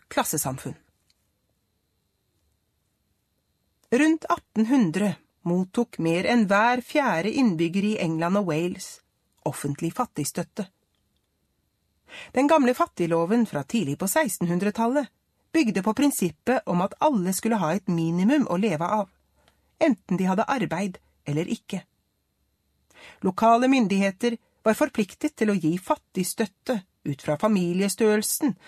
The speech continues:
og prisen på brød. Disse ordningene ble satt under press etter hvert som fattigutgiftene skjøt i været, og den økonomiske liberalismens ideologi fikk klarere feste.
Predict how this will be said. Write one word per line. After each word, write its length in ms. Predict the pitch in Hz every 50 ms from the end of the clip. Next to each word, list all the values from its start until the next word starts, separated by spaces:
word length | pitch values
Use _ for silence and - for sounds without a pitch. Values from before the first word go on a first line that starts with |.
| - - - - _ -
og 100 | 156 -
prisen 400 | - - 151 151 151 - 190 185
på 140 | - 226 208
brød. 320 | 202 226 247 240 196 - - _ _ _ _ _ _ _ _ _ _ _ _ _ _ _ _ _ _ _ _ _ _ _ _ _ _ _ _ _ _ _ _ _ _ _ _ _ _ _ _ _ -
Disse 280 | 339 339 - - 240 -
ordningene 480 | 277 247 190 160 160 151 151 151 156 165
ble 120 | 180 226 226
satt 240 | - 180 165 - -
under 220 | 202 214 226 -
press 460 | - - 240 190 - - - - - -
etter 200 | 214 - 277 247
hvert 180 | 202 170 - -
som 120 | 226 226
fattigutgiftene 960 | - 311 302 - _ - 190 185 208 185 185 196 185 - - - 220 226 233 233
skjøt 280 | - - 185 180 185 - 247
i 60 | 240
været, 460 | 208 208 202 202 202 202 214 180 - _ _ - - - - -
og 100 | - 151
den 80 | 147 139 -
økonomiske 680 | 175 - 226 226 202 165 156 156 160 165 160 - - 202
liberalismens 640 | 196 185 214 233 247 226 170 156 - 180 185 185 -
ideologi 640 | 214 180 220 233 247 262 226 185 175 175 190 214 214 - _ _ _ _ _ -
fikk 220 | - 190 180 - _ -
klarere 400 | - 285 220 151 135 135 156 165
feste. 400 | - 202 - - - - 147 147